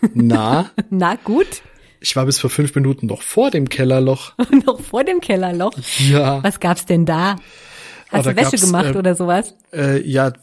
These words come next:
Speaker 1: Wäsche dreckig vor allem. Ähm, uns hat's, äh, in den Keller geregnet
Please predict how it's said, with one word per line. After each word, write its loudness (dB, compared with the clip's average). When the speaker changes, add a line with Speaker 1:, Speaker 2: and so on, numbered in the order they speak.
Speaker 1:
Wäsche 0
dreckig -4
vor -4
allem. -4
Ähm, 0
uns -2
hat's, -4
äh, 0
in -4
den -4
Keller -2
geregnet -2